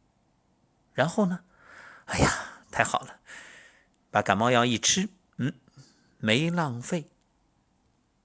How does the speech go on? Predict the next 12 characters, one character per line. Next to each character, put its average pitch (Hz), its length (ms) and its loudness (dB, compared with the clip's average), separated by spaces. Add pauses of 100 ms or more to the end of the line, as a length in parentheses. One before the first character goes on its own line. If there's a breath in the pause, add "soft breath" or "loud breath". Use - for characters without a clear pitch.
(380)
你 113 120 0
肯 - 180 -6
定 107 100 -2
会 107 140 -2
笑， - 400 0 (340)
说 147 260 -6 (600)
这 - 320 8
种 113 240 4
人 104 240 0 (600 loud breath)
太 262 160 4
傻 - 160 4
了。 - 160 -8